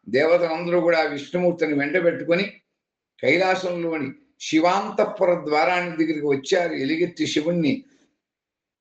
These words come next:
ప్రార్థన చేశారు. ఆ సమయంలో శివపార్వతులు సంభోగ సమయంలో ఉండడం చేత శివుడి యొక్క రేతస్సు స్ఖలించేటువంటి సమయం అది. వీరందరూ రావడం చేత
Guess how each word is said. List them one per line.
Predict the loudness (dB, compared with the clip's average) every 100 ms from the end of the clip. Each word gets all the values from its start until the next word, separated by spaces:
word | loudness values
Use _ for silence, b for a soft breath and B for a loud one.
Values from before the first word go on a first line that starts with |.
| _ -12
ప్రార్థన | -6 -6 -4 -2 0
చేశారు. | 2 0 0 -2 -2 -6 -16 _ _ _ _ _ _ _ _ _ _ _ _ _ _ -10
ఆ | -8
సమయంలో | -6 -2 0 0 -2 -2 -4 -6 -12 _ _ _ _ _ _ _ _
శివపార్వతులు | -8 -2 0 0 -2 -2 -2 -2 0
సంభోగ | -2 0 4 2 0
సమయంలో | -4 -2 2 2
ఉండడం | 2 0 0 0
చేత | 0 2 0 -4 -8 -20 _ _ _ _ _ _ -6
శివుడి | 0 2 2
యొక్క | 0 0
రేతస్సు | 0 2 2 0 0 -2
స్ఖలించేటువంటి | -6 -2 -2 0 -2 -2 0 0 -2 -2
సమయం | -2 -2 -2 -4
అది. | -8 -16 _ _ _ _ _ _ _ _ _ _ _ _ _ _ _ _ _ _ _ 0
వీరందరూ | 0 0 0 2 4
రావడం | 4 2 0 -2 0
చేత | 0 2